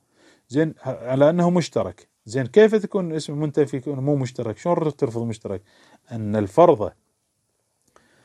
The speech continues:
وقع في مثله، إذ الكلام في ألفاظ العموم. في مثله وين؟ في مثل كل وغيره، الج-، جمع المحلى، المفرد المحلى بالألف واللام. زين، والكلام،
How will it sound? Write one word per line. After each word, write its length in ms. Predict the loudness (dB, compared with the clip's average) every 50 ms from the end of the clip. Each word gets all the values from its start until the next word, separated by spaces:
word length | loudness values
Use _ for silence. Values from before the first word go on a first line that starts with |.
| _ _ _ _ _ _ _ -4
وقع 640 | 2 4 4 4 4 0 -2 -2 -4 -6 -8 -8 -10
في 340 | -14 _ -10 -8 -8 -8 -6
مثله، 880 | -8 -8 -8 -10 -12 -8 -6 -4 -2 -2 -2 0 0 -2 -2 -4 -8 _ _ _ _ -4
إذ 180 | -2 0 0 0
الكلام 680 | 0 0 -2 -6 -6 -6 -4 -2 -2 -2 -2 -2 -4
في 300 | -6 -6 -6 -6 -4 -4
ألفاظ 400 | -4 -6 -6 -4 -2 0 0 0
العموم. 460 | -2 -2 -4 -4 -4 -2 -2 -4 -6 -8 _ _ _ _ _ _ _ _ _ _ _ _ _ _ _
في 120 | -10 -8 -6
مثله 380 | -6 -6 -6 -4 -4 -4 -2
وين؟ 220 | -2 -2 -2 -2 -4
في 160 | -8 -12 -14
مثل 180 | -10 -10 -12 -12
كل 260 | -6 -4 -2 -2 -2
وغيره، 460 | -2 -2 -2 -2 -2 -2 -4 -6 -10 -12
الج-، 380 | -14 -14 -10 -8 -8 -8 -8 -6
جمع 180 | -8 -6 -6
المحلى، 500 | -6 -8 -8 -6 -6 -6 -6 -6 -8 -10
المفرد 420 | -12 -12 -12 -12 -10 -8 -10 -8 -8
المحلى 380 | -10 -12 -12 -10 -8 -6 -6
بالألف 360 | -6 -6 -8 -8 -10 -12 -12 -12
واللام. 260 | -10 -10 -10 -10 -12 _ _ _ _ _ _ _ -20 -20 -20 -20 -20 -20 -20 -20 _ _
زين، 260 | -8 -2 -2 -2 -2 -2 _ -4
والكلام، 800 | 0 0 0 0 0 0 0 2 2 2 2 2 2 0 -2 -4